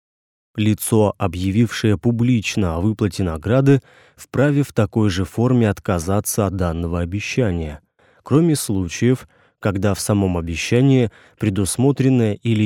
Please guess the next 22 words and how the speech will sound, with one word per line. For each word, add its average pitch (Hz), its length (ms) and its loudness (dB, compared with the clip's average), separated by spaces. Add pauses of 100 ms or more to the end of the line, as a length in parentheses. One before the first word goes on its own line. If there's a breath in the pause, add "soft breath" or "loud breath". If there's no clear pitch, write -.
из 95 80 0
него 104 280 0
вытекает 95 800 -2
недопустимость 98 960 -4
отказа, 110 640 -2 (400)
или 147 220 4
дан 113 380 2
определенный 95 800 0
срок 110 460 0
для 98 260 0
совершения 95 720 -2
действия, 92 760 -4 (420 soft breath)
за 98 180 -4
которое 92 540 -2
обещана 87 500 -4
награда, 95 640 0 (420 soft breath)
либо 143 380 2
к - 80 -10
моменту 113 560 4
объявления 101 680 2
об 82 140 -4
отказе 127 640 2